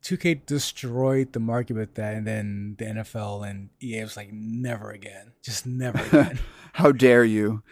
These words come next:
Speaker 2: How dare you even attempt to destroy our legacy? So that'd be interesting. But yeah, like, as I'm scrolling through, like, the, the all games, you're like, "I don't even know what we would play next." So we're gonna have to do some digging,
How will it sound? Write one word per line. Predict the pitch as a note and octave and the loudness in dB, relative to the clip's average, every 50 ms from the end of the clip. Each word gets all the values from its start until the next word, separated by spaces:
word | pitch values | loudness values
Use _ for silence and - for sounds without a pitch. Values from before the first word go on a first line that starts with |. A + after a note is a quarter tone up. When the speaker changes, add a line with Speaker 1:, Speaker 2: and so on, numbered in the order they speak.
| - - _ _ - | -20 -20 _ _ -2
Speaker 2:
How | A#2+ A#2+ | 0 2
dare | A#2 B2+ C#3 C#3+ C#3+ | 6 8 10 10 10
you | C3+ C3 C3 | 10 10 8
even | B2+ A#2+ A#2+ A#2 | 8 6 6 4
attempt | A2+ G#2+ - - C#3 B2 A#2 - - - | 2 0 2 2 2 2 2 0 -2 -2
to | - A2+ | -2 0
destroy | G2+ A2 - - - C3 A#2+ A2+ A2 G#2+ | 0 -2 -4 -4 0 2 4 4 6 6
our | G#2 G#2 | 6 4
legacy? | G2+ G2+ G2+ G2 G2 G#2 - - G#2 G2 G#2+ | 4 2 0 -2 -4 -6 -8 -8 -8 -8 -8
So | A#2 - - A2 G#2 G#2+ G#2+ - _ _ _ _ _ _ _ _ _ _ - - | -10 -10 -10 -10 -10 -10 -10 -14 _ _ _ _ _ _ _ _ _ _ -20 -12
that'd | - A2+ G#2+ | -8 -6 -4
be | A2 | -4
interesting. | A2 - - A2+ | -4 -2 -2 -2
But | A2 A#2 | 2 4
yeah, | B2+ B2+ | 6 6
like, | A#2+ A#2+ A#2+ | 6 8 6
as | D3 D#3 F#3+ | 6 6 4
I'm | F3 D#3 | 4 2
scrolling | - - G#3 C4 C4+ | 4 6 6 8 8
through, | - F#3+ | 8 8
like, | D#3+ C#3 - - - | 8 6 4 0 -4
the, | B2+ C#3+ D#3+ - - - | -2 0 0 0 0 -2
the | A#2+ A#2+ | -2 4
all | - A2+ B2 C3 B2+ | 6 8 8 8 6
games, | A#2+ A#2+ B2 C3+ B2 | 4 4 2 2 2
you're | A#2+ G2+ | 2 -2
like, | G2 C#2+ | -2 0
"I | G2 B2+ | 0 0
don't | E3 F3+ | 2 2
even | E3+ E3 D#3+ | 2 2 4
know | D3+ C#3 | 4 4
what | C3 C#3 A#2+ C3 | 4 4 4 2
we | C#3 | 0
would | C3 B2+ B2 - | -2 -2 -4 -4
play | - C#3 A#2+ A#2 | -2 -2 0 0
next." | A2 B2 C#3+ - _ _ - - _ - | 0 -2 -4 -6 _ _ -20 -20 _ -14
So | - - A2 G#2 | -6 -2 0 2
we're | G#2 A#2+ | 2 2
gonna | D3 F3 | 2 2
have | F#3 E3 | 0 0
to | F3 | 0
do | C#3+ D#3+ D#3+ | 2 2 2
some | - - C3+ A#2 | 2 2 2 2
digging, | A2 A#2+ C3 C#3 C3+ A#2+ A2 A2 G#2 | 4 4 4 6 4 4 2 0 -4